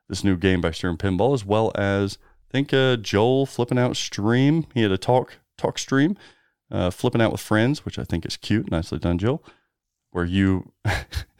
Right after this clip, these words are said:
you made me chuckle several times. People are gonna have to go back and listen and watch that vod. But we had a game revealed January third,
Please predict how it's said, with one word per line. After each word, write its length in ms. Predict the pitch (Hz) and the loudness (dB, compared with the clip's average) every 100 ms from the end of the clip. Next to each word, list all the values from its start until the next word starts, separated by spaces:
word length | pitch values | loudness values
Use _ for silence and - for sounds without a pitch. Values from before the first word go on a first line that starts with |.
| - - - - | -20 -18 -16 -8
you 140 | - 104 | 0 2
made 200 | 101 98 | 4 4
me 140 | 101 | 2
chuckle 320 | - 104 98 | 4 0 0
several 320 | 92 107 90 90 | -2 -2 0 -2
times. 360 | 98 101 131 | 0 0 -2
People 200 | - 98 | -4 -2
are 20 | |
gonna 140 | 92 87 | 0 0
have 80 | 85 | 0
to 60 | |
go 100 | 92 | -2
back 240 | 87 87 - | -2 -2 -2
and 180 | 92 | 0
listen 260 | 95 98 98 | 0 0 0
and 140 | 90 | 2
watch 260 | 92 92 - | 0 0 -2
that 140 | 85 | -6
vod. 360 | 82 104 139 175 - _ _ _ _ | 0 2 2 0 -8 _ _ _ _
But 100 | - | -2
we 100 | 143 | 2
had 80 | 202 | 4
a 60 | 190 | 4
game 260 | 196 208 | 4 4
revealed 460 | 113 87 85 107 120 _ _ _ _ | 4 2 2 0 -4 _ _ _ _
January 380 | 104 98 104 101 | 2 2 2 0
third, 400 | - 82 76 | 0 -2 -4